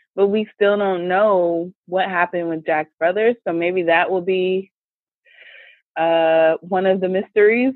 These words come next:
of this season, 'cause the first season, first and second season, it was all about, like, how did Jack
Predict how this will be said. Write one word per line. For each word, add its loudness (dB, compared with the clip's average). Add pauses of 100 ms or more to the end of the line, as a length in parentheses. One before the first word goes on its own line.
of 0
this 4
season, -2
'cause -2
the 0
first 2
season, -4
first 0
and -2
second -4
season, -4
it 0
was 0
all 4
about, 0
like, -2
how -10
did -4
Jack -16